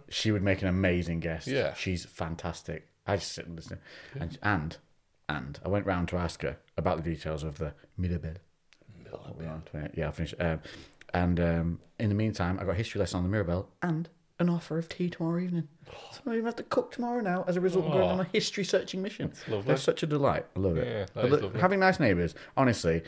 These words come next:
Speaker 1: must make. I've fortunately always had relatively nice neighbours. They've either been nothing or
Speaker 2: Yeah.
Speaker 1: nice. They've
Speaker 2: Yeah.
Speaker 1: never been bad.
Speaker 2: Yeah.
Speaker 1: I can't imagine having bad neighbours. It must
Speaker 2: No.
Speaker 1: be a nightmare.
Speaker 2: Oh God, yeah. I,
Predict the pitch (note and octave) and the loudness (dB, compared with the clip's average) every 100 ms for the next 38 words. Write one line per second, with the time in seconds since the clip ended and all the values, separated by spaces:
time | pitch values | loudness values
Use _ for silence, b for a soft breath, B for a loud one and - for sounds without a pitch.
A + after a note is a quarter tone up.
0 | B B2 B2+ - A2 F#2 B B B - | B 6 6 4 0 0 B B B 6
1 | C3+ B2+ - A2 - D#3+ C3 A#2 F#2+ F#2 | 6 6 -10 -12 8 8 8 4 0 2
2 | G2 G2 F#2 F#2+ F2 - G2 F#2 E2+ F2 | 2 2 2 0 0 -2 2 2 0 -2
3 | F2 E2+ F2+ D#2+ D#2 G#2+ A2 G2+ G#2 F#2+ | -2 -2 -2 -2 0 0 2 2 0 -2
4 | B G2+ B2+ C#3 D#2+ E2 E2 E2 F2+ G2+ | B 2 2 2 -2 -2 -2 0 2 2
5 | A2 - F2+ F2+ F2+ F2+ E2+ F2 A#2+ - | 0 -2 2 2 2 0 0 0 -2 -4
6 | A#2+ F#2 E2+ F2+ - - - - _ - | -2 0 0 -6 -14 -20 -20 -20 _ -10
7 | - E2+ E2+ - D2+ D2 - _ - D#2 | -4 -2 -2 -4 -6 -8 -10 _ -12 -10
8 | D3+ C#2+ C#2+ C#2+ - F#2 E2 E2+ D2 D#2 | -6 -8 -8 -10 -2 -2 0 -2 -4 -4
9 | D#2 D#2 - - A2+ F#2+ F2+ E2 - F#2 | -6 -6 -8 0 2 4 4 2 -2 0
10 | F2+ F2 F2 - E2+ | 2 0 -2 0 0